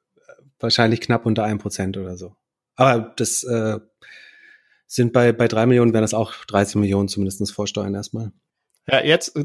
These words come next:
Speaker 2: zurück zu Qui-, Quibi. Meinst du, die hätten das auch ohne Otto geschafft und ohne das Investment? Anfangs waren das irgendwie dreihundert Millionen oder sowas, oder was ist da anfangs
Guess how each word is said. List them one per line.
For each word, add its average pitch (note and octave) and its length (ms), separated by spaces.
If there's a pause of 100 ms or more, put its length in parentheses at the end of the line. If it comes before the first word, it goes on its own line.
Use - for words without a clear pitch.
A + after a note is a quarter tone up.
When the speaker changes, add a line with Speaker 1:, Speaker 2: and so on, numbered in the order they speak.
(140)
Speaker 2:
zurück F3+ 400
zu F3+ 140
Qui-, D#3+ 340 (140)
Quibi. B2 500 (240)
Meinst D#3+ 480
du, A3+ 400 (400)
die C#3+ 120
hätten F3+ 280
das D#3+ 180
auch D#3+ 160
ohne D#3+ 320
Otto A#2+ 240
geschafft A2 440
und B2+ 140
ohne E3 300
das D#3 220
Investment? D3 420
Anfangs F3 400
waren D#3+ 160
das E3 160
irgendwie D#3+ 560
dreihundert D#3 480
Millionen C3 440
oder A2 180
sowas, G#2 320
oder C3+ 180
was B2 160
ist - 140
da A#2 120
anfangs B2 540